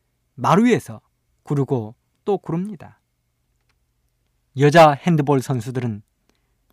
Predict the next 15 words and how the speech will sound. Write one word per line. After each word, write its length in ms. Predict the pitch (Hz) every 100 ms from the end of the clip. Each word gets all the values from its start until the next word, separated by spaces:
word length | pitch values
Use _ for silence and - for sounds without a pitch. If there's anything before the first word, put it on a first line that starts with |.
| _
남자 440 | 127 147 180 202 190
대학생들과 720 | 196 185 - 180 175 175 165
훈련을 480 | - 185 143 135 135
같이 280 | - - -
했습니다. 500 | 104 - - - - _ _ _ _ _ _ _ _ _ _
양궁 420 | 135 160 196 240 226
선수들은 580 | 220 208 180 175 220 - _ _ _ _ _ _ _ _ -
특전사 640 | 214 - 202 180 175 156
부대에 260 | - 151 151
입소하여 720 | 156 156 - 143 120 127 113 -
고된 380 | 170 170 202
훈련을 480 | 190 214 185 175 170 -
마쳤습니다. 720 | 143 - 175 - 123 - _ _ _ _ _ _ _ _ _ _ _ _ _ _ _
한국 440 | - 214 214 190
수영의 560 | - 202 185 180 160